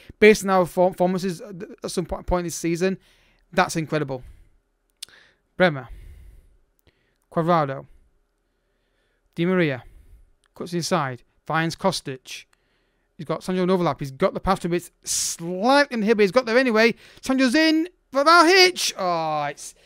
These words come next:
half a chance, half a chance. But that pass again was slightly near to Sandro, wasn't it? Cabello curls it in. Little far post. Those are hard to score. So I, I think that's a really difficult chance for Leao. Um, there's a, I was about to say it's half time, but there's a highlight right at the end of this.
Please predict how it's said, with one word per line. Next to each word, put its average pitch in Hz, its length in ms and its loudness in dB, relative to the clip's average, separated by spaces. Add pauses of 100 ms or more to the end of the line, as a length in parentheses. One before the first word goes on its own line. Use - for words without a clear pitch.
(120)
half 220 240 4
a 180 40 -10
chance, 165 440 -4
half 190 240 0
a 147 40 -16
chance. 156 300 -6
But 170 120 -16
that 233 180 -4
pass 262 180 -2
again 214 220 -2
was 180 160 -2
slightly 277 640 -8
near 247 200 -6
to 202 120 -12
Sandro, 202 360 -6
wasn't 170 180 -6
it? - 80 -14 (760)
Cabello 151 260 -4
curls 147 280 -4
it 151 80 -6
in. 143 180 -2 (680)
Little 165 180 0
far 180 180 4
post. - 720 4 (720)
Those 202 320 4
are 226 80 6
hard 208 220 6
to 175 60 -6
score. 147 360 0
So 175 220 2
I, 175 200 4
I - 20 2
think 196 140 0
that's 175 140 -4
a 160 120 -4 (320)
really 175 300 8
difficult 156 300 -4
chance 147 280 -8
for 143 160 -6
Leao. 139 420 -4 (400)
Um, 147 380 0
there's 147 140 -14
a, 147 40 -8
I - 840 -20 (100)
was 180 80 -14
about 196 100 -4
to 202 60 -4
say 151 140 -6
it's 143 120 -12
half 156 180 -2
time, 170 240 -4
but 143 100 -8
there's 143 80 -6
a 139 40 -8
highlight 156 300 -4
right 165 160 -2
at 147 40 -6
the 151 80 -6
end 175 100 -4
of 131 100 -8
this. - 360 -12